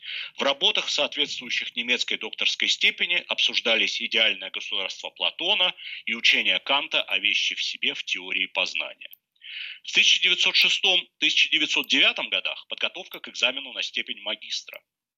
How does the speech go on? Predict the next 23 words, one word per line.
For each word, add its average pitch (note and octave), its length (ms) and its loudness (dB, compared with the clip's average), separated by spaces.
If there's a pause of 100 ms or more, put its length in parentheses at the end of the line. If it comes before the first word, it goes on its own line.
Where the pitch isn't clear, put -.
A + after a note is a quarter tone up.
(180)
В E3 60 -2
области G3 360 4
юриспруденции F3 1080 2 (140)
я C3+ 160 2
уделял F3+ 460 2
особое D#3 560 -2
внимание A2+ 480 -4
таким B2+ 300 -4
проблемам, G2+ 520 0
как - 200 -12
понятие B2+ 440 -2
суверенитета, G2+ 840 -2 (200)
монархия B2+ 680 0
и - 20 -2
республика, D#3+ 640 -6 (120)
существо - 580 -2
международного G2 800 -2
права. C#2 360 -8 (560)
В - 60 -12
тысяча G#3+ 400 6
девятьсот F3 400 4
девятом F3+ 440 2
году G2 300 -8